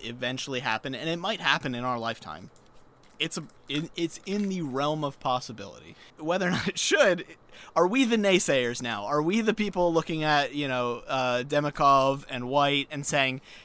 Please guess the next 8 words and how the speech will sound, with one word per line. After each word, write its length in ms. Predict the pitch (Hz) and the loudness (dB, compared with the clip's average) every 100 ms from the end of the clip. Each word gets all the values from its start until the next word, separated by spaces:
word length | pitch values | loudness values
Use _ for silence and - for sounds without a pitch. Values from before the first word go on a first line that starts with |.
| - | -4
"Hey," 440 | 208 185 151 117 - - - - - - - | 2 4 4 2 -4 -18 -20 -20 -20 -20 -10
this 300 | 147 180 - | 2 4 4
is 160 | 202 190 | 2 0
insane. 680 | 175 - 185 139 107 101 | 0 0 0 -2 -4 -6
Nothing 360 | 135 151 208 196 | -4 -2 -2 -4
you 120 | 185 | -4
were, 140 | 180 175 170 | -4 -4 -4
like, 180 | 165 | -4